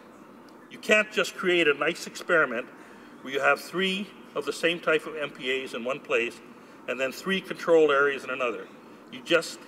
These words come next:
can't do that. They're wide open to outside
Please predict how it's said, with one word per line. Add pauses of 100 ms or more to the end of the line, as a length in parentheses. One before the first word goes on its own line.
can't (140)
do
that. (880)
They're
wide
open
to
outside